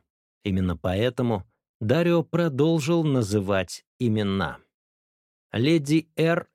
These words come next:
и ее дилер, как называли их некоторые местные, были не единственными насильниками. Родители возили Дарио в квартиру двух парней, которые разъезжали на веспах, красный и черный.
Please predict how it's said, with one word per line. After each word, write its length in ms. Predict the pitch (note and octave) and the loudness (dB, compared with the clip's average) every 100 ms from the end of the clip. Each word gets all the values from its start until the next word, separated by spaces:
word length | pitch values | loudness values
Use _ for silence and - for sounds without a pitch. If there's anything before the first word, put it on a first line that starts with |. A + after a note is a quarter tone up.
| - | -4
и 80 | |
ее 360 | E3 D#3+ D#3+ D#3 | 0 2 2 0
дилер, 540 | C3 B2+ G#2 C#2 - _ _ _ _ _ - - - _ | 0 0 0 -2 -10 _ _ _ _ _ -20 -20 -20 _
как 180 | - - | -6 0
называли 460 | E3 D3 D#3+ D#3 | 0 2 2 2
их 160 | D3+ C#3+ | 0 0
некоторые 460 | D3+ C3+ - C#3 C3+ | -2 0 0 2 2
местные, 520 | C3+ B2+ - B2+ A#2 | 0 -2 -2 0 0
были 500 | A#2 F#3+ F#3+ F3+ - | 0 2 2 2 0
не 240 | F#3+ G3+ G#3 | 0 2 2
единственными 600 | F#3 F#3+ - E3+ D3+ C3 | 2 0 0 -2 0 0
насильниками. 760 | A2+ - - C#2+ C2 - B1+ - _ _ _ _ _ | 0 -2 -6 -8 -12 -14 -18 -20 _ _ _ _ _
Родители 560 | F2 F#2 A2 D#3 E3 D3 | -4 -2 -2 0 2 2
возили 380 | C#3 A#2+ D3+ | 2 2 2
Дарио 400 | C#3 C#3 C#3+ D3 | 2 2 2 2
в 80 | C3 | 0
квартиру 500 | - B2 A#2 D#3 D3 | 0 -2 0 0 0
двух 320 | B2 C3 C#3+ | 0 0 -2
парней, 520 | - C3+ C3+ D#3+ C3 D#2 | -2 -2 0 0 -2 -2
которые 440 | A#2+ - A#2+ B2 | -4 -2 0 0
разъезжали 640 | A#2+ G#2 B2 A2 C3+ B2 | -2 -2 -4 0 0 2
на 160 | B2 B2+ | 0 -2
веспах, 600 | B2 E2 - - - - | -2 -4 -6 -14 -18 -10
красный 460 | - F#2+ - G#2 G2+ | -4 -4 -2 -4 -4
и 60 | |
черный. 560 | - G2+ D2 C2 A#1+ | -4 -4 -4 -6 -14